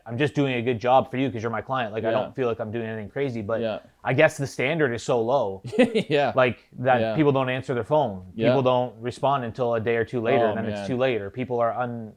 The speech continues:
Speaker 1: unwilling to
Speaker 2: I,
Speaker 1: alter
Speaker 2: I,
Speaker 1: their
Speaker 2: I,
Speaker 1: schedules.
Speaker 2: I legit only work with people that answer their phone.
Speaker 1: Yeah. Well, how can
Speaker 2: That's
Speaker 1: you,
Speaker 2: it.
Speaker 1: how can you not, right? The world moves fast, like, the, especially the business world. Like,
Speaker 2: And that,
Speaker 1: things
Speaker 2: that's
Speaker 1: are
Speaker 2: how I move. I, I need to, like, I need to move fast, answer the fucking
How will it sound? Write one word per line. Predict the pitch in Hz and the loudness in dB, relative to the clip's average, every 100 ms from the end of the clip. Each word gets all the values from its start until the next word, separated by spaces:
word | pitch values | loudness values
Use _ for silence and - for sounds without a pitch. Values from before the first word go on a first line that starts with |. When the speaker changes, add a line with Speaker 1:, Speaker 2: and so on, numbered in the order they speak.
| - | -12
Speaker 1:
unwilling | 113 110 113 | -6 -6 -6
to | 107 98 - | -8 -12 -4
Speaker 2:
I, | 131 143 | 4 4
Speaker 1:
alter | 147 | 6
Speaker 2:
I, | |
Speaker 1:
their | 143 | 6
Speaker 2:
I, | |
Speaker 1:
schedules. | 147 160 147 135 107 92 - _ | 6 4 4 4 -2 -6 -16 _
Speaker 2:
I | 135 147 | 2 4
legit | 143 127 92 123 120 - _ _ - | 2 -2 -4 -2 -2 -4 _ _ -8
only | 117 117 | -6 -4
work | 110 110 110 | -4 -4 -6
with | 110 | -10
people | 123 113 | -10 -6
that | 104 98 | -6 -6
answer | 95 | -8
their | 90 | -14
phone. | - - - | -14 -16 -10
Speaker 1:
Yeah. | 123 98 - _ _ _ _ _ _ _ _ _ - - - | -6 -6 -6 _ _ _ _ _ _ _ _ _ -20 -20 -10
Well, | 113 | -4
how | 127 | 2
can | 165 165 | 2 2
Speaker 2:
That's | 143 135 | 0 2
Speaker 1:
you, | 127 | 2
Speaker 2:
it. | 107 | 0
Speaker 1:
how | 117 131 | -2 -4
can | 143 127 | -6 -6
you | 123 120 | -4 -4
not, | 107 123 117 87 | -6 -4 -4 -4
right? | 98 113 | -4 -4
The | 117 | -2
world | 113 123 | 0 2
moves | 123 117 | 0 -2
fast, | 127 110 87 - - | 0 0 -2 -12 -10
like, | 98 | -10
the, | 98 98 92 | -8 -10 -12
especially | 101 - 143 131 | -8 0 0 0
the | 110 | -2
business | 131 113 95 | -2 -2 -6
world. | 95 101 | -6 -4
Like, | 98 | -4
Speaker 2:
And | 131 | 0
that, | 139 | 0
Speaker 1:
things | 120 | 2
Speaker 2:
that's | 143 143 | 2 4
Speaker 1:
are | |
Speaker 2:
how | 147 | 6
I | 139 | 4
move. | 151 87 - | 2 -6 -8
I, | - | -6
I | 123 | -4
need | 117 127 135 | -4 -6 -4
to, | 135 127 117 | -2 0 -2
like, | 127 117 | -2 0
I | 117 | 0
need | 117 120 | -4 -4
to | 135 | -8
move | 139 | -8
fast, | - 101 123 - | -4 -4 -4 -8
answer | 120 - | -10 -8
the | 120 | -8
fucking | 117 104 | -6 -8